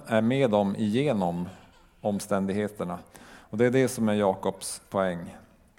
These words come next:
Och att även när vi lider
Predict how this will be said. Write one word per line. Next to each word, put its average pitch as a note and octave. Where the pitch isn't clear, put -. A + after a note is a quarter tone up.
Och -
att A2+
även C3+
när B2
vi B2
lider G#2+